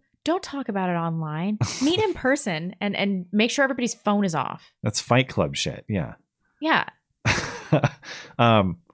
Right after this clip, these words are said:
Speaker 2: no, I did, in, in, in general, and this isn't even with the,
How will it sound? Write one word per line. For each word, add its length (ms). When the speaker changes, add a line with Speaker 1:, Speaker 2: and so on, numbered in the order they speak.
Speaker 2:
no, 140
I 140
did, 320
in, 200
in, 300
in 180
general, 260
and 80
this 140
isn't 160
even 340
with 340
the, 240